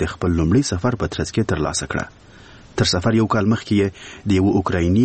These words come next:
کډوال لور سره واده کړی و او دغه واده ورته لاره هواره کړه چې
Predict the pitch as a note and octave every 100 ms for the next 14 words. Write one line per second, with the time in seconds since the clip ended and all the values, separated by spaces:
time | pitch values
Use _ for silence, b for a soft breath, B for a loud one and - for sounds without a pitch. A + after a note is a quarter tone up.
0 | C#3 G2 E2+ F#2 F#2+ F#2+ - G#2 C3 -
1 | D#2 D2 - - F#2 G2+ - D2+ D2 D2
2 | - - - - - - - - E2 D2+
3 | D2+ D2+ D2+ G2 A2+ C3 B B G2+ G2
4 | - D#2 E2+ E2 E2 F2+ C3 C3 C3 -